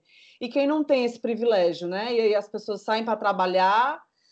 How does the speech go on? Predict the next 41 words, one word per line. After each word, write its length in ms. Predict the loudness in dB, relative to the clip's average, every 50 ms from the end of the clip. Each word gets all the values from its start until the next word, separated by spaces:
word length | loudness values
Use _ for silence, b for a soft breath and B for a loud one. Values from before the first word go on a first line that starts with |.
| _ _ _ _ -8
mas 200 | -6 -4 -2 0
elas 200 | 0 0 0 0
não 140 | -4 -6 -2
podem 300 | 0 0 0 0 -2 -6
chegar 260 | -8 -6 -6 -6 -6
no 80 | -8
final 260 | -10 -8 -6 -4 -4 -4
de 120 | -6 -8
semana 500 | -10 -10 -8 -6 -6 -6 -4 -4 -4 -4
e 140 | -6 -6 -8
curtir. 840 | -8 -8 -10 -10 -10 -10 -8 -6 -4 -2 -2 -2 -4 -4 -8 -12 _ _ b b b b b b b b b _ -2
É, 600 | 0 2 4 4 4 4 4 4 4 4 2 4
e 100 | 4 4
aí 160 | 6 4 4 2
também 260 | 0 0 0 0 0
vi 260 | 0 -2 -2 -2 -2 -2
as 120 | -4 -4 0
pessoas 300 | -2 -2 -2 -2 -6 -10
que 60 | -8
estão 140 | -6 -4 -4
em 80 | -2 -2
quarentena 640 | 0 -2 -2 -2 -4 -6 -6 -4 -4 -4 -4 -4
dizendo, 580 | -4 -4 -6 -4 -4 -4 -4 -4 -2 -2 -4 -2
"Ai, 240 | 2 2 4 4 4
agora 340 | 4 2 2 0 0 0 0
a 40 | -2
gente 300 | -2 -2 -6 -6 -8 -12
que 80 | -8
tá 100 | -6 -6 -6
em 60 | -2
quarentena 440 | -2 -2 -2 -2 -2 -6 -6 -8 -8
é 20 |
que 120 | -10 -8 -8
tem 120 | -8 -8
que 80 | -4 -4
ter 100 | -4 -4
cuidado 440 | -2 -6 -2 0 0 0 0 -2 -6
com 100 | -10 -10
o 40 | -8
que 160 | -8 -8 -8
dizer." 520 | -8 -10 -8 -4 -2 -2 0 -2 -4 -6